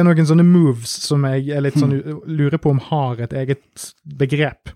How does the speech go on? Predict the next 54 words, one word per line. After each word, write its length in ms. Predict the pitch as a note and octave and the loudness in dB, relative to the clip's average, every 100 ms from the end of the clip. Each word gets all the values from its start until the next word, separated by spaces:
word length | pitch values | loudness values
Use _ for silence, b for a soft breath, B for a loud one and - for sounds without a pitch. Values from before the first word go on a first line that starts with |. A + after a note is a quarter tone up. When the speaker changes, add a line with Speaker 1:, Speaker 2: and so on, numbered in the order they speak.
| - | -4
Speaker 1:
Fordi 280 | D#3 D#3 | 2 4
det 140 | D#3+ D#3+ | 4 4
er, 320 | D#3+ D#3 D#3 | 4 2 0
det 220 | D#3 D3+ | -2 0
er 140 | F3 D#3+ | 2 2
en 120 | C#3 | 2
der 140 | D#3 D3+ | 0 0
de 80 | C#3 | 0
har 200 | C#3 C#3 | 0 -2
tatt 280 | - D3 C3 | -4 -4 -6
og, 260 | C3 B2+ | -6 -6
og 60 | C3 | -8
skrevet 560 | - C#3+ C#3 C#3 C#3 - | -8 -4 -2 -2 -4 -4
same 320 | - D#3+ C3+ | 0 0 0
shit 380 | - D3+ - - | -2 -4 -6 -10
på 100 | - | -8
ett 160 | D3 - - | -8 -8 -4
tog, 300 | C#3 F#3 - - _ - | 0 0 -4 -20 _ -4
og 80 | |
så 80 | D3 | -4
passerer 640 | - F3 - A3+ F3 C#3+ C3 | 0 -2 0 0 2 2 0
det 140 | D3+ | -2
toget 400 | F3 D#3 C3+ B2+ | 2 2 0 -4
et 120 | A#2+ - | -6 -2
tog 200 | D#3 C#3 | -2 -2
som 160 | C3+ | -6
står 220 | B2 C3+ C3+ | -4 -4 -4
i 40 | |
ro 160 | D3 B2+ | -4 -6
på 120 | - | -6
en 80 | B2 | -4
plattform 440 | D3 G#2 C#3 D#3 D#3 | -4 -2 0 0 0
der 140 | C#3+ | 0
de 80 | C#3 | 0
har 300 | C3 C3 B2 | 0 -2 -6
Speaker 2:
<laughs> 80 | - | -6
Speaker 1:
skrevet 420 | C#3 B2+ B2 - | -4 -4 -6 -4
different 360 | C#3+ - B2+ - | -6 -4 -6 -4
train. 240 | C#3 A#2+ - | -6 -6 -14
Så 300 | - - D#3 | -8 0 2
da 400 | D#3 D3+ D3 D#3 | 2 0 4 4
får, 220 | C#3 F#3 | 4 2
Speaker 2:
Ja. 120 | D#3 D3+ | 4 2
Speaker 1:
da 40 | |
får 240 | E3+ F#3 D#3 | 2 4 4
du 80 | |
på 120 | C#3+ D3 | 4 2
en 60 | C#3+ | 0
måte 240 | C#3 D3+ | 0 -4
peacen, 560 | - D#3+ D3 - C3 B2 | -2 -4 -2 -4 -6 -4
same 260 | D3 C3 | -4 -4
shit, 460 | A#2 B2 _ - - | -4 -8 _ -20 -14
different 300 | C#3+ B2 A#2+ | -10 -10 -10
train. 220 | - A2 | -12 -14